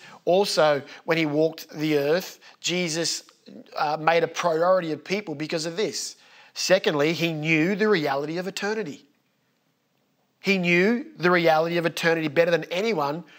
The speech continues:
who had ever lived. Jesus said things like this in Matthew twenty-five forty-six, "And these will go away into everlasting punishment, but the righteous into eternal life."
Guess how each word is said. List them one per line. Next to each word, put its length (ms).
who 120
had 100
ever 200
lived. 400
Jesus 440
said 200
things 280
like 180
this 300
in 100
Matthew 320
twenty-five 580
forty-six, 800
"And 180
these 240
will 120
go 220
away 480
into 240
everlasting 640
punishment, 560
but 100
the 80
righteous 680
into 300
eternal 400
life." 500